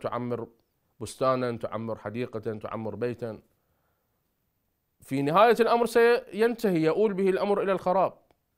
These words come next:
لا يهمك بأنك تعمر هذا المنزل من حلال أو من حرام، على حساب ظلم الناس أو لا، لا يهمك، المهم أن تعمر. ألم ترى،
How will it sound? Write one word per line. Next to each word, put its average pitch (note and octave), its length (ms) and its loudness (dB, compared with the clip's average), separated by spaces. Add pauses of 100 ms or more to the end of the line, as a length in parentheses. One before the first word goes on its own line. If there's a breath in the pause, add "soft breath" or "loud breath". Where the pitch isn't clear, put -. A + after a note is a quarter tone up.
(680)
لا F3 220 10
يهمك G3+ 520 6
بأنك D#3 560 0
تعمر D#3+ 640 0
هذا D#3 220 4
المنزل E3 420 0
من C3+ 140 -6
حلال E3+ 680 0
أو B2+ 100 -4
من B2 160 -6
حرام، B2 420 -4 (680)
على C3 240 4
حساب D#3 400 4
ظلم F3+ 300 2
الناس E3+ 480 2
أو C3+ 140 -2
لا، C#3+ 300 2 (380)
لا A3+ 160 -2
يهمك، B2+ 460 -6 (760)
المهم F3+ 340 -2
أن G3+ 120 2
تعمر. D3 480 0 (1500)
ألم F#3 260 6
ترى، D#3+ 540 4